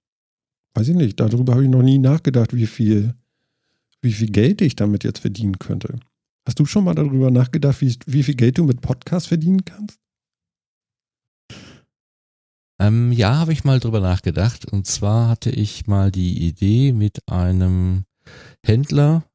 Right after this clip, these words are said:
Speaker 2: aus der Stadt, äh, hier einen Podcast zu machen,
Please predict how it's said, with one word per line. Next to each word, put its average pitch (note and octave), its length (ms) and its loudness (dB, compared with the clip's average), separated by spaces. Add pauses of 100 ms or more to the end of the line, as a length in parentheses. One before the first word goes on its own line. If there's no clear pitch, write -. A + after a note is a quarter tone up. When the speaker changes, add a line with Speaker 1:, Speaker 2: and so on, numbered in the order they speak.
Speaker 2:
aus G#2 440 0
der G2 240 2
Stadt, - 340 -4 (520)
äh, G#2 460 2 (100)
hier A2+ 380 4 (760)
einen F#2+ 380 2
Podcast A2 420 -2
zu G#2 60 -4
machen, G2 280 2